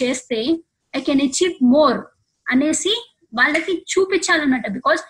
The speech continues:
పేరెంట్స్ ఎప్పుడు నువ్వు just నీ థాట్ చెప్పి, "నేను ఈ బిజినెస్ స్టార్ట్ చేయాలనుకుంటున్నాను, నేను ఈ రోజు జాబ్ మానేసి రేపు స్టార్ట్ చేయాలనుకుంటున్నాను" అంటే ఎవ్వరూ ఒప్పుకోరు, భయపడతారు. So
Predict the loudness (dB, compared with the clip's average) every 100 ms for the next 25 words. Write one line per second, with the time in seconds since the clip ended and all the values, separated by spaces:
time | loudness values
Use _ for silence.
0 | _ _ _ -2 0 2 2 0 -4 -4
1 | -2 0 2 2 0 -4 _ _ _ _
2 | _ _ -2 2 2 0 -2 -2 -2 -2
3 | -2 0 -2 -2 0 2 0 -2 -2 -2
4 | -2 0 2 2 2 2 0 0 0 2
5 | 0 0 -2 -2 -2 -2 -2 0 -2 -4
6 | -6 -6 -4 -4 -4 -6 -10 -12 -8 -4
7 | -2 0 0 0 2 2 0 -2 -6 -6
8 | -6 -6 -10 -14 -14 -2 0 0 -2 -4
9 | -2 -2 -6 -8 -6 -4 -4 -2 -4 -4
10 | -6 -8 _ _ _ -4 -2 0 0 0
11 | 2 -2 -4 -6 -4 -4 -8 _ _ _
12 | -4 -2 0 0 -2 -2 -2 -4 _ _
13 | _ _ _ -4 -4